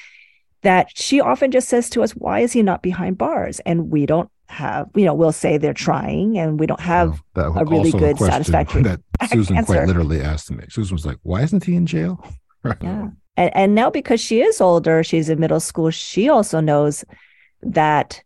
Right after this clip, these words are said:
Speaker 1: it's no coincidence the kind of person he is, the way he looks, that he's a white man, powerful, with a lot of money, and that that has something to do with it, right? That our system doesn't really work, and that our system is racist, and that our system is not, is not fair.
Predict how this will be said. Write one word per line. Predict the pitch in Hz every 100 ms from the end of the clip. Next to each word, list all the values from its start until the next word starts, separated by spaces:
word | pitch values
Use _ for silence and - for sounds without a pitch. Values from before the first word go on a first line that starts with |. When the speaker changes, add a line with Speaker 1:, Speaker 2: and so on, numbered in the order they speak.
| -
Speaker 1:
it's | 180 -
no | 165
coincidence | 156 202 147 151 - 147 139 - -
the | 165
kind | - 170 147
of | 147
person | 165 151
he | 143
is, | 143
the |
way | 151 165
he | - 165
looks, | 156 151 -
that | 135 131
he's | 131 147
a | 127
white | 139 165 196 160
man, | 156 156
powerful, | - 156 147 156 147 147
with | 139 139
a | 151
lot | 139 139
of |
money, | 139 131 135 139 - - _ _
and | 175
that | 147 131
that | 131
has | 151 -
something | 143 123
to | 101
do | 135
with | 92 117
it, |
right? | - 151
That | 160
our | 156
system | 160 - 220 - 175
doesn't | 147 143 135 - _
really | - 151 160
work, | 262 -
and | 160
that | 147
our | 143
system | - 151 165 156
is | 170
racist, | 247 262 - 156 135
and | 139
that | 131
our |
system | 135 156 - 151 143
is | 131
not, | 139 131 -
is | 139
not | 147 143
fair. | - 147 139 135